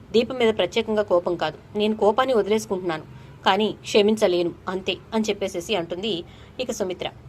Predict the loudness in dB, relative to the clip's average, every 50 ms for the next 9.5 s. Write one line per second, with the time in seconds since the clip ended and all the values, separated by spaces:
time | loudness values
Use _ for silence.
0 | -16 -16 -16 -12 -4 -2 -2 0 2 4 4 4 4 2 2 2 2 0 2 2
1 | 2 2 2 0 -2 -8 -16 -20 -20 -20 -20 -20 -20 -20 -20 -20 -20 -20 -20 -20
2 | -20 -20 -10 -4 -4 0 2 4 4 4 4 2 0 -2 0 2 2 2 2 0
3 | 0 -2 -2 -2 -2 0 0 0 0 0 0 -2 0 -2 -2 -2 -4 -4 -4 -6
4 | -4 0 0 -2 -2 -4 -18 -20 -20 -20 -20 -20 -20 -12 -12 -12 -12 -12 -20 -20
5 | -20 -20 -20 -20 -20 -20 -20 -20 -20 -20 -20 -20 -20 -20 -20 -20 -20 -20 -20 -18
6 | -18 -18 -20 -20 -20 -20 -20 -20 -20 -20 -20 -20 -20 -20 -20 -20 -20 -20 -20 -20
7 | -20 -20 -20 -20 -20 -20 -20 -20 -20 -20 -20 -20 -20 -20 -20 -20 -18 -18 -16 -16
8 | -8 -6 2 6 8 10 10 10 8 8 8 8 8 8 8 8 6 6 6 4
9 | 0 2 4 4 6 8 6 6 8 8